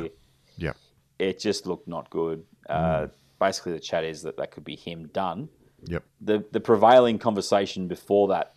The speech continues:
Speaker 1: however, was how many cooks can you have in the kitchen at Saint George?
Speaker 2: Mm-hmm.
Speaker 1: Uh, they had the Corey Norman, Ben Hunt, Cam McInnes, Gareth Widdop, uh,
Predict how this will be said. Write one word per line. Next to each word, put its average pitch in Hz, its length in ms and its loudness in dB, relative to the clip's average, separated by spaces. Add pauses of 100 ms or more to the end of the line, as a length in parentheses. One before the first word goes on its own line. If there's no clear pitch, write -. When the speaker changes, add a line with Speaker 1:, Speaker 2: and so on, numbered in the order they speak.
Speaker 1:
however, 85 520 -2
was 80 580 -10
how 101 160 -2
many 92 160 -6
cooks - 300 -6
can - 160 -12
you 85 80 -8
have 92 160 0
in 87 40 -8
the 87 80 -8
kitchen 104 300 -6
at 92 100 -8
Saint 87 160 -10
George? 170 320 0 (240)
Speaker 2:
Mm-hmm. 107 260 -4 (340)
Speaker 1:
Uh, 90 420 2
they 90 180 0
had 87 280 -2
the 87 160 -10
Corey 98 340 2
Norman, 92 560 -4 (160)
Ben 95 200 -2
Hunt, 90 300 -4 (220)
Cam 95 300 -2
McInnes, 92 420 -6
Gareth 92 340 0
Widdop, 101 200 0 (340)
uh, 92 720 -4